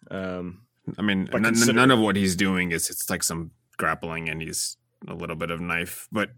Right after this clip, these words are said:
Speaker 2: since he's wrapped up, it might not even be him. Could be a stuntman.
Speaker 1: That is true. But still nothing compared to our hero.
Speaker 2: No,
Speaker 1: Our
Speaker 2: he's,
Speaker 1: Avenger.
Speaker 2: he's wrecking him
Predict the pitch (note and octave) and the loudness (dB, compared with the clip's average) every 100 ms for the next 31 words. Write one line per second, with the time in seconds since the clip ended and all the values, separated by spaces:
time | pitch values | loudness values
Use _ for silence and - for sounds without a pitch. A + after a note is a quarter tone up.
0 | _ - - A2 A2+ G2 F#2 G#2 F#2+ A2 | _ -2 0 2 2 2 4 2 2 0
1 | G2 - D2+ F#2 F2+ F2 F2 F2+ F2 F2 | 0 0 -2 -2 0 0 0 -2 -4 -4
2 | F2 E2 E2 - - E2 - F2 - E2 | -4 -4 -8 -14 -10 -4 -2 -4 -6 -8
3 | F2+ F#2+ _ _ _ _ _ _ _ - | -8 -10 _ _ _ _ _ _ _ -10
4 | G#2+ G2+ G2+ - F#2+ F2 - _ _ _ | -6 -6 -6 -8 -10 -10 -16 _ _ _
5 | _ _ _ _ _ _ _ _ _ _ | _ _ _ _ _ _ _ _ _ _
6 | _ _ _ _ _ _ F2+ E2+ - E2+ | _ _ _ _ _ _ -10 -8 -6 -6
7 | G2 G#2+ F#2+ F#2 E2+ F2+ - D#2+ D2+ F#2 | -6 -8 -8 -8 -8 -8 -8 -8 -6 -6
8 | E2+ E2 - _ _ _ _ _ _ _ | -4 -6 -12 _ _ _ _ _ _ _
9 | _ _ _ _ _ _ _ - - D2+ | _ _ _ _ _ _ _ -14 -10 -8
10 | D2+ E2+ D#2+ F#2+ G2 F#2 E2+ - D#2+ D#2+ | -6 -4 -4 -2 0 0 -2 -2 -4 -6